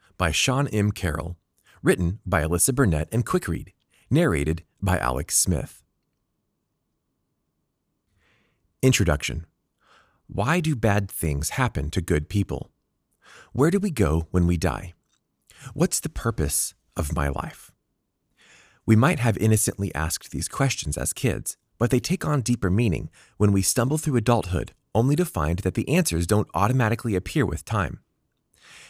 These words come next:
And although we're still unable to provide definitive answers to many of these questions, the silver lining is that advances in modern science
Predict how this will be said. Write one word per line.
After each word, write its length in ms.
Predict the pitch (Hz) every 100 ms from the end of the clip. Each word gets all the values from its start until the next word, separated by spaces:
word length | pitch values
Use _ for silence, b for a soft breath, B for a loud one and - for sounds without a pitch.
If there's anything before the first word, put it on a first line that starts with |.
| B
And 160 | 110 -
although 320 | 135 202 190
we're 180 | 180 131
still 360 | - - 127 80
unable 400 | 110 117 98 87
to 100 | -
provide 540 | 95 87 90 82 85
definitive 500 | 95 - 185 123 90
answers 420 | 85 117 - 62
to 100 | -
many 260 | 110 175 190
of 80 | 135
these 180 | 123 -
questions, 600 | - 95 - 58 - - _ B B B
the 100 | -
silver 400 | 117 - 170 196
lining 460 | 147 123 135 65 98 _ B B
is 140 | 104
that 160 | 113 -
advances 540 | 98 95 110 135 170
in 100 | 127
modern 320 | 98 98 90
science 480 | 90 131 123 55 -